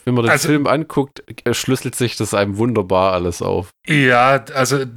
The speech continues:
Speaker 2: ich will auch nicht ganz genau auf die, ähm, auf die Details eingehen, weil ausgesprochen machen die wenig Sinn. Und da muss man tatsächlich den Film dazu angucken.
Speaker 1: Hm.
Speaker 2: Damit's, äh, damit die Story, äh, die sehr,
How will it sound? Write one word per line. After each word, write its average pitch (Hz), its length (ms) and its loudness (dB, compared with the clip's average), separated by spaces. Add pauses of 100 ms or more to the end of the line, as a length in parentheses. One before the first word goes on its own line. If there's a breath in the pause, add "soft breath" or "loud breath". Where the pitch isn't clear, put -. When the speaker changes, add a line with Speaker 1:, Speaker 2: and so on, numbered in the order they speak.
(180)
Speaker 2:
ich 123 200 -2
will 143 120 2
auch 143 140 4
nicht 139 240 -4
ganz 147 320 -2
genau 131 340 2
auf 131 100 -4
die, 123 440 0
ähm, 117 760 0 (260)
auf 127 140 -2
die 135 140 -2
Details 123 520 0
eingehen, 123 480 0
weil 120 440 0 (340)
ausgesprochen 147 800 -2
machen 131 280 -2
die 120 160 -6
wenig 117 340 -2
Sinn. 110 280 -6 (300)
Und 117 100 -4
da 110 80 2
muss 123 220 -2
man 127 100 -2
tatsächlich 120 540 -4
den 117 180 -6
Film 123 260 -2
dazu 117 300 -4
angucken. 110 480 -8 (320)
Speaker 1:
Hm. 110 220 0 (280)
Speaker 2:
Damit's, 117 500 -2
äh, 120 180 -2
damit 123 300 -4
die 120 60 -2
Story, 117 680 -2 (100)
äh, 123 400 -2 (100)
die 113 100 -2
sehr, - 600 0